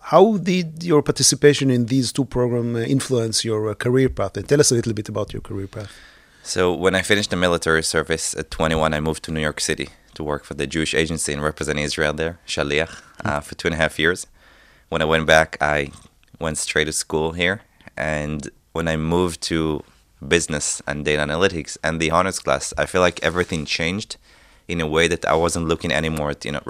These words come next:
Speaker 2: representing Israel and being in, in a governmental position, because I was looking in the private sector. And at the end of the first year, I met someone named Eran Tor at the honors class. He was, uh,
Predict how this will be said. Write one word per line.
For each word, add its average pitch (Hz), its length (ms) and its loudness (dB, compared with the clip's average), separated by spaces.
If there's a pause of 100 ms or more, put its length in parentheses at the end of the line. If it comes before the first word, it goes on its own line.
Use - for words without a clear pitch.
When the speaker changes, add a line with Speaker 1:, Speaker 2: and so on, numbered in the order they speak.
Speaker 2:
representing 78 400 -4
Israel 73 440 -2
and 71 100 -6
being 73 160 -2
in, 71 240 -8
in 78 100 -4
a 76 160 -4
governmental 76 460 -2
position, 92 460 -4
because 80 200 -6
I - 100 2
was 76 140 -4
looking 76 200 -6
in 73 40 -6
the 71 180 -10
private 78 220 0
sector. - 380 -4 (680)
And 80 580 -2
at 82 100 0
the 82 140 0
end 95 140 0
of 95 100 0
the - 120 -8 (100)
first 85 340 0
year, 101 320 0 (420)
I 78 120 0
met 80 260 2
someone 80 300 -2
named 80 220 -2
Eran 78 320 2
Tor 80 340 -2 (200)
at 78 120 -6
the 80 100 -2
honors 73 300 -2
class. - 400 2 (480)
He 76 160 -2
was, 71 200 -4
uh, 71 160 2